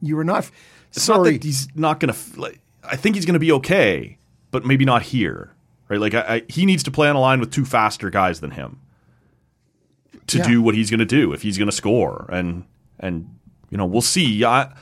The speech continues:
Speaker 2: I'm interested to see how Tavares is gonna look this year because last year was about a point a game. That was fine, but he was coming off having his head, neck, and knee blown up in the playoffs the year before. Are we on the downturn for Tavares now?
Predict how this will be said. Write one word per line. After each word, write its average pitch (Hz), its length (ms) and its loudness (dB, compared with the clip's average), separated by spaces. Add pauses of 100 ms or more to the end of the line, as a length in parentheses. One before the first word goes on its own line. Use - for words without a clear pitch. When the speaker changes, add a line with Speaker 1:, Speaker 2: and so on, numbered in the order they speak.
(200)
Speaker 2:
I'm 160 140 2
interested 156 380 0
to - 60 -6
see 135 200 -2
how 127 140 2
Tavares 113 460 0
is 107 80 -8
gonna 107 160 -2
look 107 260 0
this 127 220 -2
year 143 220 2
because 95 460 -6
last 98 260 2
year 104 120 2
was 110 100 -2
about 98 140 2
a - 40 -6
point 101 260 -2
a 98 40 -2
game. 92 280 -4
That 107 140 -2
was 95 80 -8
fine, 95 460 0
but 110 100 -2
he 107 40 4
was 107 100 0
coming 107 240 0
off 95 180 2
having 92 200 -2
his 90 120 -4
head, 92 260 0
neck, 87 280 -2
and 85 120 -4
knee 104 120 2
blown 82 360 -4
up 80 220 -2
in 87 60 -6
the 82 80 -6
playoffs 98 420 2
the 82 80 -10
year 82 160 -6
before. 85 400 -4 (800)
Are 135 120 2
we 110 180 -2
on 113 260 2
the 113 60 -2
downturn 127 1200 -2
for 135 140 -2
Tavares 123 460 2
now? 143 420 0